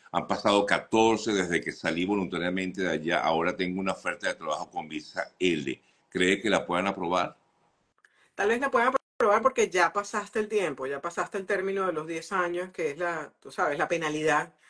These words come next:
Speaker 2: por todo el tiempo que estuviste aquí en el país. De todas maneras, ten toda la información muy a la mano,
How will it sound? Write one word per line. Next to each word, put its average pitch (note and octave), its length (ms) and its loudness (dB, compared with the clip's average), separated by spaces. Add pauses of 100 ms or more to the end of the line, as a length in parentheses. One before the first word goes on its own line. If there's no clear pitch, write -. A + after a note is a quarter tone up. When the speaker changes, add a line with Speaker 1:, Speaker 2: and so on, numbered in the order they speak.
(380)
Speaker 2:
por E3+ 200 0
todo F3 180 4
el F#3+ 100 0
tiempo F#3 240 -2
que F3 80 -2
estuviste E3+ 580 -4
aquí D#3+ 220 -6
en E3 80 -4
el E3 120 -6
país. F3+ 360 -4
De F3+ 140 0
todas F3 260 0
maneras, F3 640 0
ten F#3 320 0
toda F3+ 260 4
la F3 80 -2
información D#3+ 720 -4
muy F#3 260 2
a A3+ 60 6
la G#3+ 80 4
mano, D#3 460 2